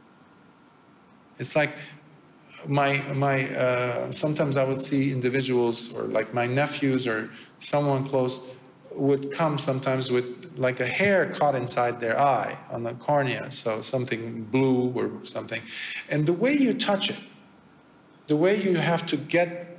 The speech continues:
out, like, the tiny little hair from the eye, you have to be exquisitely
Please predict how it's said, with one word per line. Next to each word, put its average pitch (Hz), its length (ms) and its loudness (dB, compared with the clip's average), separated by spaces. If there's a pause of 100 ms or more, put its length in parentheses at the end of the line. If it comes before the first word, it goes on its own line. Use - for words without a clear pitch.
out, 185 460 0
like, 143 260 0
the 127 280 4
tiny 175 300 2
little 143 260 4
hair 160 420 2
from 139 300 0
the 135 160 4
eye, 139 320 4 (1500)
you 175 120 2
have 240 320 4
to 202 60 0
be 165 140 2
exquisitely 151 1300 0